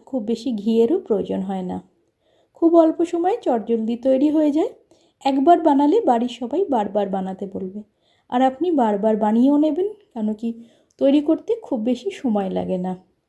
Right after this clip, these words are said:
যারা স্বাস্থ্য সচেতন, জিম যান,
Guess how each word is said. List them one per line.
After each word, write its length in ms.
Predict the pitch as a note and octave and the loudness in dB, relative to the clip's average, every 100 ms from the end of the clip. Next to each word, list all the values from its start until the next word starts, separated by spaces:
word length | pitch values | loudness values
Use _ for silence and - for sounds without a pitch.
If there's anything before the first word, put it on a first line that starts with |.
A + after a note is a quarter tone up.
| _ _ _ _ - | _ _ _ _ -4
যারা 240 | B3+ C#4+ | 2 2
স্বাস্থ্য 420 | D4 D4+ D4 E4+ E4 | 2 0 0 0 0
সচেতন, 500 | E4 D#4 D#4+ G4+ B4+ - _ A3+ | 0 -2 -4 -4 -8 -12 _ -2
জিম 300 | C#4 D#4 C4+ | 2 4 4
যান, 200 | C4 | 4